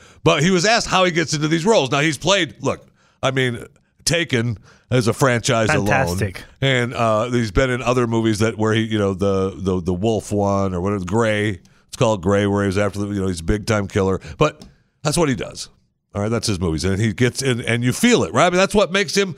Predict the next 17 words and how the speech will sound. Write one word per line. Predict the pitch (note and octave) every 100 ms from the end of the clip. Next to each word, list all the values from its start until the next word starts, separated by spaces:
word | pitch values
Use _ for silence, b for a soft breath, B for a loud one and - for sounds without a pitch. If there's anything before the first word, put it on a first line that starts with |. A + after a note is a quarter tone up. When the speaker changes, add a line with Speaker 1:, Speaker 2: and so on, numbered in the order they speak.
| B
Speaker 1:
Liam | D3 D#3 G3
Neeson. | B3 - F2+ -
He | - _ _ _
plays | C#3+ C3
the | C3+
role. | A#3+ A#3 C3+
You | C#3+
feel | - B3 G3+
it, | - - _
right? | A#2+ D#3 F3 B B
How | - A2+
does | A2+ B2
he |
get | E3 B3
into | C#4 C4 A#3
those | E3 C3
roles? | A#2 G2 C2 A#1+ -